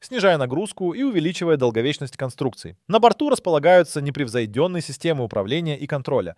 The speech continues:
радиолокационные станции с активной фазированной антенной решёткой и система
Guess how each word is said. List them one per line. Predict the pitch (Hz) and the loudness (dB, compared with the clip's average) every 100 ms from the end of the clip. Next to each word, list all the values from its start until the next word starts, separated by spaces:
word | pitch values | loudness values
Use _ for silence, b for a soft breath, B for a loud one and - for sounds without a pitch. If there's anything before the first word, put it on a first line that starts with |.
| B | B
радиолокационные | 147 233 202 180 160 156 - 190 208 160 | 6 6 6 2 2 0 -2 -2 -2 -4
станции | 131 - 202 196 135 | -4 0 0 0 -4
с | 117 | -4
активной | 139 - 214 208 160 | -6 -6 -8 -4 -4
фазированной | 127 139 139 185 143 120 113 | -2 -4 -2 0 2 0 -4
антенной | 113 117 208 170 | -4 -2 0 0
решёткой | 135 - 254 - 165 | -4 -2 -2 -2 -6
и | 151 170 170 156 | -6 -8 -6 -6
система | 151 - 180 151 | -8 -2 0 0